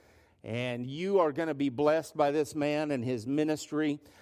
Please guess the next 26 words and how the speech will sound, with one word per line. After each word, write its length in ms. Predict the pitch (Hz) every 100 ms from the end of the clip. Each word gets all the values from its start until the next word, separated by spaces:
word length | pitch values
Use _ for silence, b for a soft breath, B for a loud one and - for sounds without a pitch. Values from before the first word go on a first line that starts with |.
| B B B B B B
We've 200 | - 170
been 160 | 170 147
counting 420 | 165 175 175 160
this 180 | 160 131
down 380 | 160 160 165 156
since 300 | - 139 135
about 340 | 139 131 -
February, 640 | 151 143 117 120 104 101 107 -
and, 380 | 135 117 117 117
uh, 220 | 117 117 123
I'm 100 | 123
just 220 | 117 -
so 160 | 147
excited 540 | 135 - 139 139 135 127
that 160 | 117
it's 160 | 113 143
almost 440 | 135 131 123 113
here. 440 | - 143 143 139 - B B B -
Uh, 180 | 113 107
Pastor 460 | 139 139 - 143
Corbett 460 | - 175 170 156 131
has 220 | 139 127
pastored 560 | - 151 147 - 156 127
the 100 | 127
same 340 | 190 185 190
church 640 | - 202 165 - - -